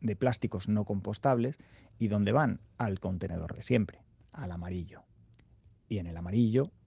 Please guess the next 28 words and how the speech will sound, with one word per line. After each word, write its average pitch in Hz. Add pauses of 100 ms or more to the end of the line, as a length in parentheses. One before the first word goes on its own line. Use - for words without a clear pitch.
no 117
se 104
descartan 101
estos 104
plásticos 104
respecto 95
a 90
los 92
otros, 101 (100)
porque 101
el 90
aspecto 107
general, 104
el 98
aspecto 101
externo 104
es 120
el 95
mismo. - (600)
Entonces, 98 (200)
no 110
se -
compostan - (1160)
y 127
forman 101
parte 110
de 92
nuevo 104